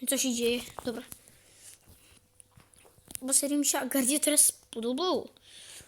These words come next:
Spodobało. Usea jeszcze nie walczymy.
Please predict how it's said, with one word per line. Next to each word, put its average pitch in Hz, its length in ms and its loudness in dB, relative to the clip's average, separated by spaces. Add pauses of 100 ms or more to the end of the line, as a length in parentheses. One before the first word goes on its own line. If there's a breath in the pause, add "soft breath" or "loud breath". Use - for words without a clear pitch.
(300 loud breath)
Spodobało. 247 840 -2 (1700 soft breath)
Usea 294 460 10
jeszcze 277 240 4
nie 269 140 6
walczymy. 254 560 4